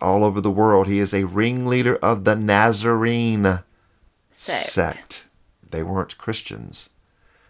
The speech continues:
Speaker 1: The Nazarene sect was the way. So you, you really have to understand that these early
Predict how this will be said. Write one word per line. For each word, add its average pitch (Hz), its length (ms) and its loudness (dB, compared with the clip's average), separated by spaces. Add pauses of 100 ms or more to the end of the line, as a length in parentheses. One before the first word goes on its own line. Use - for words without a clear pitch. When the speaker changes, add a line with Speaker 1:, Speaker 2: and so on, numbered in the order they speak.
Speaker 1:
The 87 100 -8
Nazarene 90 560 0
sect - 480 0 (580)
was 92 340 0 (200)
the 95 120 2
way. 92 400 2 (300)
So 117 500 4
you, 120 180 -6
you 117 200 -2
really 165 180 2
have 147 200 0
to - 80 -2
understand 127 560 -2
that 98 120 -2
these 117 280 -2
early 113 640 4